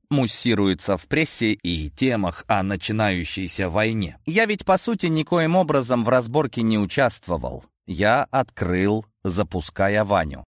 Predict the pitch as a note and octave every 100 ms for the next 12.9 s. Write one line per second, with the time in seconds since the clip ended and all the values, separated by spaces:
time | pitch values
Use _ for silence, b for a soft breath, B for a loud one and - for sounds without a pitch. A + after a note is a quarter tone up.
0 | _ - E3+ - G3+ G3 F#3+ F3+ D#3+ D3+
1 | B2 E2 - _ _ _ _ _ G#2 A#2
2 | B2+ A2 A#2+ - B2+ A2 - D#3+ E3+ D#3
3 | D3 D3+ - A#2+ G2+ C#3+ C#3 C3 C3 B2
4 | A2+ A2 F#2+ C#2+ - D#2 - - _ F2+
5 | F#2 G#2+ A#2+ B2 A#2 B2 B2 G#2+ - A2
6 | B2+ A#2+ G#2 E2+ D#2+ D2+ G#2+ E2+ - _
7 | _ - G#2 D#3 F#3 G#3+ C3 F2 F2+ D3
8 | B2 E2 - E3+ G#3+ E3 - C#3 - G3
9 | D#3+ D3 C3 C3+ - G3 D3+ - - C3+
10 | A#2 F#2+ A#2+ C3 C#3+ E3 E3 C3+ E3 G3+
11 | A2+ F2+ F2+ F2 C#2 F2 - F2 - E2
12 | C#2 _ - D3 - D#3+ B2 D2+